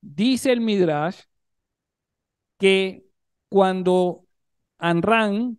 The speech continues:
que era un hombre muy importante en Israel, se enteró del decreto de Faraón de que iban a matar a todos los hijos varones, él dijo: "Bueno,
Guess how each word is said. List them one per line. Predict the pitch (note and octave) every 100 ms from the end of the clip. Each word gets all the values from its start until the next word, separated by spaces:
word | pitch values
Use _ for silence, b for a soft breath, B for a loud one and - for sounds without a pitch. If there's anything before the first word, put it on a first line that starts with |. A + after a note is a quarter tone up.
| _
que | D#3+
era | E3+
un | G#3
hombre | A3+ A#3 A3
muy | G#3+ C#4+
importante | D4 B3 F#3 F#3+ A#3+ B3 A3+
en | G3
Israel, | A3 G#3+ E3 E3
se | E3 F#3+
enteró | F#3+ E3 E3+ E3 A#3
del | A3+ F3+
decreto | D#3+ D#3 - G#3 A3 A3
de | G3+
Faraón | E3 E3 D#3 G3+ A3+
de | F3 D3+
que | D3 C#3+
iban | D#3 G3+
a | F3+
matar | D3+ - F3+
a |
todos | F3+ F#3+
los | F#3+ F#3
hijos | F#3+ F3
varones, | G#3 E3+ D#3+ F#3+ - _ _ _ _
él | - F3
dijo: | F#3 G#3 G#3
"Bueno, | F3+ E3+ D3 D3